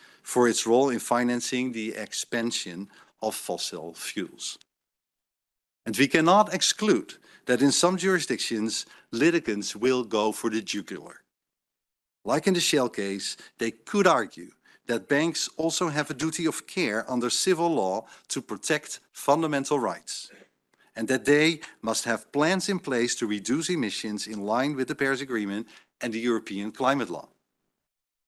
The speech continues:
In other words, plans to reduce their emissions by fifty-five percent by the year two thousand thirty, compared with, uh, nineteen ninety levels, and to immediately stop financing new fossil fuel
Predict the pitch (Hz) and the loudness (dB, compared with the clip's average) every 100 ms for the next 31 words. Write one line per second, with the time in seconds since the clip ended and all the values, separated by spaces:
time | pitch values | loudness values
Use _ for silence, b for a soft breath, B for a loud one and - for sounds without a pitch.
0 | _ _ 135 120 120 165 156 92 90 - | _ _ -2 2 2 2 0 -2 -4 -8
1 | - - _ _ - 151 139 156 - 139 | -8 -12 _ _ 0 4 4 4 2 2
2 | 117 110 104 143 151 160 156 143 139 - | 2 2 2 0 0 0 2 0 0 -2
3 | - 90 104 - - 120 123 127 - 147 | -4 -6 -6 -6 0 2 4 2 0 -6
4 | - 175 165 156 151 147 - 117 120 - | -6 -4 0 0 -2 -6 -4 -4 -4 -8
5 | B B _ _ 120 117 113 110 110 113 | B B _ _ 2 4 2 0 0 0
6 | 131 120 123 131 123 101 92 113 - B | -2 0 0 0 -4 -6 -6 -10 -14 B
7 | B - 127 - 135 113 120 - 110 - | B -2 -2 2 4 6 4 2 -2 -2
8 | _ - 107 107 117 110 - 113 113 95 | _ -4 -2 2 0 0 0 0 0 -2
9 | 95 98 95 95 b b b - 107 143 | -2 -2 -2 -4 b b b -4 4 4
10 | 110 101 117 120 - 123 117 139 160 160 | 4 -4 -4 -4 -2 -2 2 2 2 -2
11 | 165 151 - 127 117 - 135 131 113 98 | -2 -2 0 0 0 0 2 2 0 -2
12 | - 107 104 123 - 143 151 - - 95 | -4 -4 -2 -4 -4 -4 -4 -8 -8 -10
13 | 98 | -10